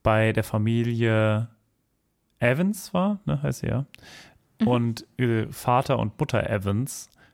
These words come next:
Speaker 1: gefragt haben, was es eigentlich so gibt, ne? Und dann gibt's ja durchaus, vielleicht war er, weißt du, vielleicht war er beim Essen noch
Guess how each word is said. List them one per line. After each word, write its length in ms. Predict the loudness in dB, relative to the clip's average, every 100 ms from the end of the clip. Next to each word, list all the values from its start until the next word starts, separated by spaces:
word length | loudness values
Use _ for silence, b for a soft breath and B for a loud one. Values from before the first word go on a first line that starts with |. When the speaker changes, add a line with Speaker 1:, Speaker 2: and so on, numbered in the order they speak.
| b
Speaker 1:
gefragt 600 | -8 -4 -2 -2 -2 -6
haben, 440 | -4 -2 -4 -8 -12 _ _ -20 _ -14 -14 -16 -10
was 280 | -6 -4 -6
es 80 | -6
eigentlich 340 | -4 -4 -4
so 100 | -6
gibt, 360 | -4 -6 -6 -2
ne? 160 | 0 0
Und 160 | -2
dann 320 | 0 0 -2 -6 -4
gibt's 360 | -4 -4 -2
ja 80 | -2
durchaus, 500 | 0 -2 -2 -2 -2
vielleicht 320 | -2 -4 -2
war 160 | -2 0
er, 140 | 0
weißt 180 | -2 -4
du, 60 | -6
vielleicht 320 | -6 -6 -4
war 160 | -2
er 80 | -2
beim 200 | -2 -2
Essen 300 | -2 -2 0
noch 260 | 0 -2